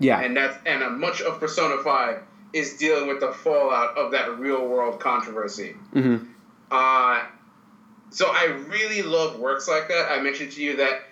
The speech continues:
Speaker 2: the other anime work that, uh, always stuck with me for doing that same thing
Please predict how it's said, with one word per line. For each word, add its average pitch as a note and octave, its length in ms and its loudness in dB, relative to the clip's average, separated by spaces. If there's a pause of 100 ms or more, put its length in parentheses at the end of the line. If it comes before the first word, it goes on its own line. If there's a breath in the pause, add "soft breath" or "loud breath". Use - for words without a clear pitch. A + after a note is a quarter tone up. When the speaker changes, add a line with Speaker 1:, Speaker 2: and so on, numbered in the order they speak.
(340 loud breath)
Speaker 2:
the C#3 200 -2
other D3+ 260 2
anime C#3+ 480 2
work A#2 420 -2
that, C3 280 0 (840)
uh, C3+ 260 0 (100)
always C#3+ 320 0
stuck D3 320 0
with D3+ 100 0
me C#3 120 -2
for C3 160 -6
doing C3 280 -2
that B2 160 2
same C3 340 0
thing A#2+ 380 -2